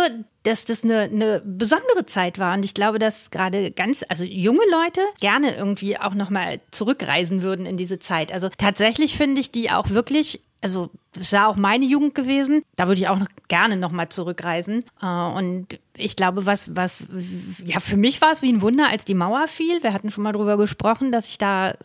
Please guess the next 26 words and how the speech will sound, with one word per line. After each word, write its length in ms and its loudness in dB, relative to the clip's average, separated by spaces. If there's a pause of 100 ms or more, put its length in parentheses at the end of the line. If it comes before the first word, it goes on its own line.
(140)
viele 340 -2
Verwandtschaft 640 0
hatte 260 0
und 140 -2
so 120 -4
weiter. 340 0
Und 140 0
das 120 0
passt 420 0
irgendwie 320 0
alles 220 2
so 100 -6
zusammen. 440 -2
Und 240 -6
ja, 240 0
diese 260 0
Zeit 300 0
vor 220 2
der 120 4
Maueröffnung, 720 0
ich 120 -4
glaube, 300 2
die 240 -2
war 160 2
wirklich 500 0
extrem 720 2